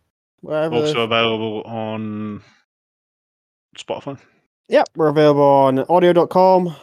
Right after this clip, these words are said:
Speaker 1: Spotify dot com, um, Amazon Music, Samsung Podcasts, um, wherever you want your podcast from, you can listen to us. In
Speaker 2: We're
Speaker 1: the
Speaker 2: not, are we
Speaker 1: car.
Speaker 2: on, are we on Apple Music? No?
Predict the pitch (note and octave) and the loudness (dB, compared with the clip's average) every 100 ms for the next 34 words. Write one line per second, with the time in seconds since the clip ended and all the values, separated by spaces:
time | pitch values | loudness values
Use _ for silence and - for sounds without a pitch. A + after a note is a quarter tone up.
0 | _ - - F#3+ D#3 F3+ E3+ E3+ D3+ F#3 | _ -20 -6 -4 -2 -2 -2 -2 -4 -4
1 | F3+ E3+ E3+ E3+ - _ _ _ _ _ | -2 -2 -4 -6 -12 _ _ _ _ _
2 | _ _ _ _ _ - B2+ C3 C3 C3 | _ _ _ _ _ -6 -2 0 0 -2
3 | D3 D#3+ D#3+ E3+ E3+ F3+ F#3 F3 D#3 G#2 | -2 -2 -2 -2 0 -2 -2 -2 -4 -6
4 | - E3 E3 D#3+ E3 D#3+ E3 E3 - E3 | -6 -4 -4 -6 -10 -6 -6 -6 -6 -8
5 | E3 C#3+ - - - _ _ _ _ _ | -8 -12 -20 -20 -20 _ _ _ _ _
6 | B2+ B2 B2 B2 A#2 _ _ _ _ _ | -14 -10 -10 -10 -14 _ _ _ _ _
7 | _ _ _ _ _ _ _ D3 C#3+ C3+ | _ _ _ _ _ _ _ -14 -12 -12
8 | B2+ B2+ B2+ A#2 A#2+ B2+ A#2 - A#2+ - | -10 -10 -10 -10 -10 -10 -10 -10 -12 -10
9 | C#3 C#3+ - _ _ _ C3+ C3+ C3 D3 | -12 -12 -16 _ _ _ -18 -12 -10 -10
10 | - - F#2 B2 - _ _ _ _ - | -12 -12 -12 -14 -20 _ _ _ _ -2
11 | D3 C#3+ D3+ D3+ D3+ C#3+ D#3 E3+ F3 F#3 | 0 2 2 2 0 -2 -2 0 0 -2
12 | F3 G3 - - - G3 | -6 -8 -14 -18 -14 -14